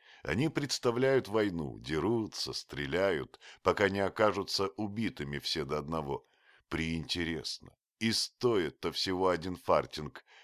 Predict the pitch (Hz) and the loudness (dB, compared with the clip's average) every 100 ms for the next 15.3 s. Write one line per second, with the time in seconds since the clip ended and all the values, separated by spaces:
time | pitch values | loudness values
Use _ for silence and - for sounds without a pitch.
0 | _ 62 62 78 76 69 71 92 - 87 | _ -12 0 0 0 -2 0 0 -2 -8
1 | - 85 67 - _ _ - 65 85 78 | -4 -2 -4 -8 _ _ -8 2 4 6
2 | 127 139 135 - 98 113 - 123 123 - | 4 2 -2 -2 4 4 4 -6 -6 -6
3 | 110 104 117 120 120 - 78 117 - - | -2 0 2 2 0 -2 0 0 0 -6
4 | - 139 135 110 113 - 123 123 - - | -4 -2 0 2 2 0 -4 -2 -2 -6
5 | 131 117 - 135 - _ _ _ _ _ | -6 -6 -4 -6 -6 _ _ _ _ _
6 | _ - 69 87 98 95 82 90 101 - | _ -14 -6 -4 -2 -4 -2 -2 -4 -2
7 | 117 104 104 104 104 101 110 - 110 67 | 0 0 -2 -4 -4 -4 -6 -4 -4 -4
8 | - - 62 60 60 58 60 - - _ | -6 -8 -8 -8 -8 -10 -10 -12 -16 _
9 | _ _ _ _ _ _ - 113 131 143 | _ _ _ _ _ _ -2 2 4 2
10 | 156 185 107 76 - 95 95 98 - 101 | 4 4 4 0 2 0 2 -4 -2 0
11 | 87 - 95 95 95 78 67 71 - - | 0 -2 -4 -2 0 0 0 -4 -14 -16
12 | - 90 135 190 180 170 160 123 107 107 | -16 0 4 4 2 -2 0 2 6 6
13 | 92 - - 76 - 76 76 - 82 82 | 6 -6 -6 -6 -6 -6 -6 -2 2 2
14 | 78 - 82 - 82 87 90 - - 71 | 0 -2 -6 -6 -8 -6 -6 -6 -6 -6
15 | 60 55 | -6 -14